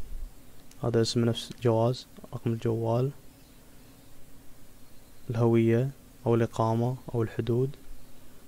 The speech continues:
جنسيته، رقم جوازه. بعدين أسوي طريقة الدفع، وش يبغى، يبغى يدفع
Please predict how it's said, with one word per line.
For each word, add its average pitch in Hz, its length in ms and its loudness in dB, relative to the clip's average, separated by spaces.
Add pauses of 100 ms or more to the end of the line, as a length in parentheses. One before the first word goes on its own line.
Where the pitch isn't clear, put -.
(340)
جنسيته، 120 760 4
رقم 123 260 -2
جوازه. 113 520 2 (1080)
بعدين 131 300 10
أسوي 123 220 6
طريقة 117 420 4
الدفع، 113 440 0 (1600)
وش 127 200 4
يبغى، 117 220 8
يبغى 113 180 6
يدفع 113 340 0